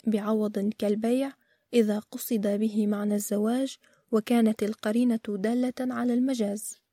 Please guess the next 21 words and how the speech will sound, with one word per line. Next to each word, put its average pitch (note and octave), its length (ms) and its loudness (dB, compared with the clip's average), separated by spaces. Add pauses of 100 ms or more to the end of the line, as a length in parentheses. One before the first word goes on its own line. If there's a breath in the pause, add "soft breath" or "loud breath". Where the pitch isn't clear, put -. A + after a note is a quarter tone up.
(1080)
فذهب D#4+ 540 -2
الحنفية A3+ 720 0
إلى A3 320 2
جوازه A3 760 2
بها، G3+ 380 -4 (440)
ومنع G#3 520 2
غيرهم A#3 520 2
من G#3 220 2
الشافعية A3 840 -4
والحنابلة. G#3 880 -2 (1160)
حجة E4+ 520 0
المجيزين: A3 840 2 (600)
إن A3 180 2
اللفظ A#3 360 0
إذا G#3+ 320 0
اقترن A3 580 -2
به A3 300 2
ما G3+ 140 2
يدل A#3 420 0
على B3 400 0
إرادة A3+ 340 2